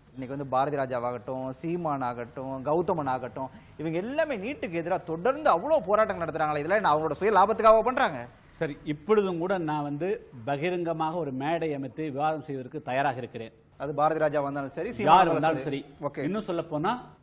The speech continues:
Speaker 2: தமிழ்நாட்டில் ஏறக்குறைய பதினைந்துக்கு மேற்பட்ட தனியார்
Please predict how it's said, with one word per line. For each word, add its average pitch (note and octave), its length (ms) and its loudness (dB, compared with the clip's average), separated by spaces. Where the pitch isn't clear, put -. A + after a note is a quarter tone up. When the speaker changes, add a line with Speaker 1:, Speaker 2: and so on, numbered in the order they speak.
Speaker 2:
தமிழ்நாட்டில் F3+ 520 0
ஏறக்குறைய D#3+ 1000 -2
பதினைந்துக்கு G3 520 -2
மேற்பட்ட D#3 460 -6
தனியார் D#3+ 460 -4